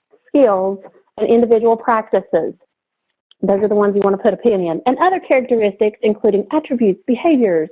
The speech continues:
and actions that are necessary, y'all, critical to be effective in family engagement work.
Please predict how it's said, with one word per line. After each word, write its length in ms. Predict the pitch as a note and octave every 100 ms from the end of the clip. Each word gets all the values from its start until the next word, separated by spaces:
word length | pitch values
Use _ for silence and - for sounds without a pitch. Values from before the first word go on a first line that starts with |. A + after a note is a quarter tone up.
| -
and 140 | A#3+
actions 480 | D4+ D#4+ - G3 F3+
that 140 | A3 A#3+
are 100 | C4+
necessary, 1200 | C#4+ C#4 C#4+ E4 E4+ - A#3+ A3+ _ G#3 F#3 F3+
y'all, 200 | F#3 F3
critical 600 | F3 - G#3+ G3 E3 - _ _ _ _
to 80 | C4
be 180 | B3 B3
effective 680 | - - A3 - G3+ G3 G3+ _ _ _ _
in 440 | A3 G#3+ G#3+ A3
family 480 | - G3 F#3+ F#3+ G3 -
engagement 560 | G#3 G3 F3+ F#3+ F#3+
work. 500 | G#3+ A#3+ F#3 - -